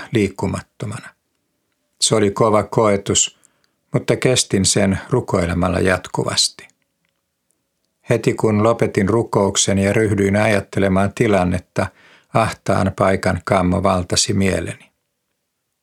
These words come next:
Olin joskus nuorena jäänyt rikkoutuneeseen hissiin pariksi tunniksi jumiin, ja tiesin sen kokemukseni pohjalta,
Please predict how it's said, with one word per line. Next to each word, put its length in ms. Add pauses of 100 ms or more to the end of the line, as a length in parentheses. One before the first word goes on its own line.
(240)
Olin 260
joskus 420
nuorena 500 (120)
jäänyt 500
rikkoutuneeseen 1080
hissiin 640 (420)
pariksi 480
tunniksi 720
jumiin, 460 (600)
ja 60
tiesin 500
sen 280
kokemukseni 720
pohjalta, 720